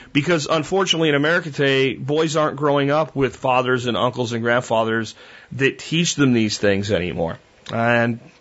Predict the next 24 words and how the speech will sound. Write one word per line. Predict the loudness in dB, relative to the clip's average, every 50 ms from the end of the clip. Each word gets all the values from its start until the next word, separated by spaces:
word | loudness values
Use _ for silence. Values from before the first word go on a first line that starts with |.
| _ -4
I'd | -4 -2 0
like | 0 -2 0
to | 0
do | 0 0
something | 2 2 0 0 0 -2 -2
about | 0 2 2 2 2 2
that, | 2 0
and | 0 0
I | 0
have | -2 -2 -2 -2
some | -4 -4 -4
ideas. | -4 -2 0 0 2 2 0 -2 -4 -10 -14 -18 -20 -20 -20 -20 -20 -20 -20 _ _ -2
Uh, | -2 0 2
that'll | 2 2 2 2
come | 0 -2 -4 0
later. | 2 2 2 2 0 -4 -8 -12 _ -2
Let's, | 0 0 0 0 -2 -4
not | -2 0 0 0 0
today, | 2 2 2 2 2
but | 0 0 2
later | 2 4 4 4 2 0
in | 0
the | -2
future. | -4 -6 -8 -8 -6